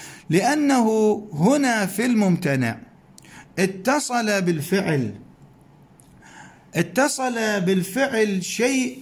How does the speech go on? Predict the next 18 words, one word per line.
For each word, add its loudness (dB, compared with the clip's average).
هذا 0
الشيء -4
هو 0
كالجزء -2
من 2
الفعل، -2
يعني 2
تاء 2
الفاعل 0
هي 2
كأنها 2
حرف 0
من 2
إيش؟ -2
حرف -2
من 4
حروف 2
الفعل 2